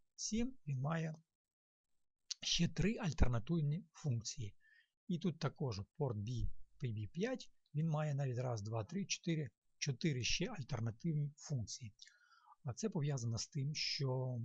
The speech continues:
виводів у контролера небагато, їх взагалі двадцять штук, а тих, що можна підключити, вісімнадцять, тому що є у нас живлення та, а, земля, е,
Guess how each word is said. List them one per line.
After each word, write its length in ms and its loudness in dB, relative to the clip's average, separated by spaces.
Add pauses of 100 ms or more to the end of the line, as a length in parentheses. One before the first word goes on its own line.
(280)
виводів 460 0
у 60 -4
контролера 580 0
небагато, 600 -2
їх 180 -2
взагалі 420 -4
двадцять 380 -2
штук, 360 -2 (120)
а 280 0
тих, 240 -4
що 240 -2
можна 300 -2
підключити, 960 -2
вісімнадцять, 760 -2
тому 220 -4
що 180 -6
є 200 -4
у 40 -6
нас 340 -6
живлення 640 -4
та, 260 -6 (600)
а, 100 -8 (640)
земля, 360 -2 (580)
е, 240 -4